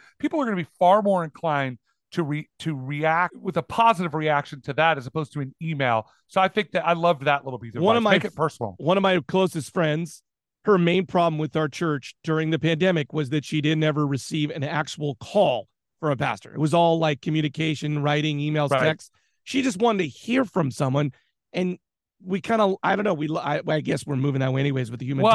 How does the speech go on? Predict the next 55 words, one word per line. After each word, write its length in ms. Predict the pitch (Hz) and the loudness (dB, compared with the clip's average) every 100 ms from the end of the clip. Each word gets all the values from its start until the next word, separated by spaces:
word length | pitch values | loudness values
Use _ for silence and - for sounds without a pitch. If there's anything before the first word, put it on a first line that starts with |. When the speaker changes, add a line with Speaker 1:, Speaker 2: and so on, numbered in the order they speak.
| 208 | 6
Speaker 2:
touch, 80 | 196 | 6
Speaker 1:
but 100 | 208 | 4
I 80 | 202 | 4
Speaker 2:
but 60 | |
Speaker 1:
think 180 | 220 - | 0 0
that's 220 | 202 - | -2 0
where 200 | 180 175 | 0 0
these 200 | 156 139 120 | -2 -4 -2
mega 220 | 151 160 | -2 -2
churches, 560 | - 143 - 143 110 | -4 -6 -6 -10 -10
your 160 | 139 160 | -6 -6
church 300 | - 147 - | -6 -10 -6
was 180 | 139 117 | -8 -8
at 120 | 127 | -4
that 160 | 135 - | -4 -2
time, 200 | 143 127 | -4 -4
was 100 | 113 | -4
a 20 | |
lot 240 | 117 123 127 | -2 -2 0
bigger. 320 | 127 120 131 415 392 | -2 -2 -4 -6 -10
Speaker 2:
Yeah. 180 | 135 127 156 160 | -6 -2 0 0
Speaker 1:
And, 80 | - | 2
uh, 180 | 196 190 | 2 4
but 240 | 170 220 - _ - | 2 2 0 _ -2
I, 140 | 180 190 | 0 2
I'm 140 | 196 | 2
not 140 | 269 | 2
making 240 | 247 175 151 | 2 2 -2
an 60 | |
excuse 340 | 127 - 277 320 | -6 -2 -2 -2
for 240 | - 110 | -4 -4
it. 80 | - | -4
You 140 | 165 - | -4 -2
could 200 | 170 143 _ _ | -4 -6 _ _
have 300 | - 196 226 - | 2 4 4 2
people 260 | 185 180 | -6 -4
that 80 | 160 | -4
were 120 | 160 | -4
deacons 480 | 120 156 - 160 117 - | -2 -2 -2 -4 -6 -6
calling 320 | - 165 156 | 0 0 0
people 320 | 139 147 127 | -4 -6 0
up. 240 | 165 170 - | 2 2 0
I 20 | |
mean, 200 | 143 139 381 | -8 -6 -2
Speaker 2:
Yeah. 260 | 427 453 | -2 0
Speaker 1:
that's 200 | 175 185 | 0 0
sort 280 | - 214 233 | 0 2 2
of 120 | 180 143 - | 2 -2 -2
the, 200 | 170 - | 0 0
the 220 | 160 147 | -6 -4
idea 380 | 160 135 160 165 | -6 -4 -2 0
of 220 | 131 135 | 2 0
the 80 | 123 | -2
Stevens 480 | - 175 165 139 110 | -8 -8 -6 -6 -4
Ministries 580 | 143 175 - 127 117 | -4 -4 -8 -8 -8